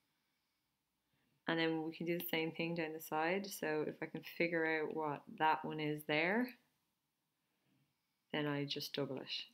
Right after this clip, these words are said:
and I'll have this one over here. Yeah, I think. Okay, so we'll do the red one first. Uh, I'm just gonna take off that. Okay, so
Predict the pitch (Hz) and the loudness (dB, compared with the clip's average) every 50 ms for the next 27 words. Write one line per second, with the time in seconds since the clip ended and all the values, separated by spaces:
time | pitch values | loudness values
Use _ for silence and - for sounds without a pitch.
0 | _ - 143 139 143 143 139 135 - - 143 - - - 135 135 131 135 139 151 | _ -10 -8 -8 -6 -6 -8 -8 -8 -10 -10 -10 -8 -6 -6 -4 -4 -4 -4 -4
1 | 143 135 - - _ _ _ _ _ _ _ _ _ _ _ _ _ _ _ _ | -4 -4 -6 -10 _ _ _ _ _ _ _ _ _ _ _ _ _ _ _ _
2 | _ _ _ _ _ _ _ _ _ _ _ _ _ _ _ _ _ _ _ _ | _ _ _ _ _ _ _ _ _ _ _ _ _ _ _ _ _ _ _ _
3 | 180 202 262 349 370 - - _ _ _ _ _ _ _ _ _ _ _ 226 285 | 2 2 2 2 0 -4 -14 _ _ _ _ _ _ _ _ _ _ _ -2 -2
4 | 440 508 - - - - - _ _ _ _ _ _ _ - - - - - - | -2 -4 -6 -12 -14 -14 -18 _ _ _ _ _ _ _ -6 -6 -4 -6 -6 -6
5 | - - - - - - 185 185 175 151 190 - - - - - - _ - - | -8 -8 -10 -10 -2 0 0 4 4 6 6 6 4 2 -8 -16 -18 _ -18 -16
6 | - - - - 175 170 175 175 220 233 233 220 185 170 165 165 160 160 160 - | -8 0 4 6 6 8 6 8 6 8 8 10 10 10 8 8 4 -2 0 0
7 | - 156 190 233 233 - - - - - - - - _ - 160 156 156 156 156 | 2 2 2 2 0 -2 -6 -4 -4 -6 -6 -6 -12 _ -4 -2 0 0 0 -2
8 | 156 156 156 156 156 156 151 151 156 156 156 - _ _ - - - _ _ - | -2 -4 -4 -4 -2 -2 -2 -2 -4 -6 -10 -12 _ _ -20 -20 -20 _ _ -8
9 | - - - - - - - - - - - - - - - - - - - - | -8 -6 -6 -6 -4 -4 -4 -6 -6 -6 -6 -8 -8 -8 -6 -4 -4 -4 -4 -6
10 | _ _ _ _ _ _ _ _ - - _ _ _ _ _ - - _ _ _ | _ _ _ _ _ _ _ _ -16 -16 _ _ _ _ _ -18 -18 _ _ _
11 | _ _ _ _ - - _ _ _ _ _ _ - 151 160 - - - - - | _ _ _ _ -20 -20 _ _ _ _ _ _ -4 -4 -2 -2 -6 -6 -6 -12
12 | _ _ _ _ _ _ _ - - - - - - - - - _ _ - - | _ _ _ _ _ _ _ -16 -14 -14 -18 -20 -20 -20 -20 -20 _ _ -6 4
13 | - 185 180 175 175 175 170 170 165 | 8 10 10 12 10 10 8 8 6